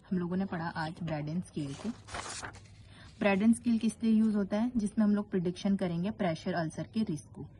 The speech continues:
इसको invent किसने करा? Barbara Braden ने और Nancy Blackstone ने। Barbara Braden के नाम पे इसको name दिया गया है Brad and Scale। इसको invent करा नाइनटीन एटी सेवन में।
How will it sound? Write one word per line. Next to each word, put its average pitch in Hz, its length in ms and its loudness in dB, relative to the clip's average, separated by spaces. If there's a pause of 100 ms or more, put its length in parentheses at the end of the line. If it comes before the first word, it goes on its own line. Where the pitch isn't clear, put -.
(180)
इसको - 200 -4
invent 185 360 2
किसने 202 300 0
करा? 208 220 0 (120)
Barbara 165 420 0
Braden 160 400 0
ने 226 180 6 (360)
और 208 80 4
Nancy 202 360 4
Blackstone 180 480 -4
ने। 147 120 -8 (840)
Barbara 220 380 6
Braden 196 320 4
के 202 100 0
नाम 180 260 4
पे 180 100 0
इसको 170 600 -2 (260)
name 175 340 4
दिया 175 160 2
गया 170 220 -2
है 180 120 0
Brad 160 260 0
and 175 160 -2
Scale। 233 280 0 (220)
इसको 202 220 -2
invent 180 400 0
करा 175 160 0
नाइनटीन 151 460 -2
एटी 156 240 -4
सेवन 180 480 2
में। 262 160 6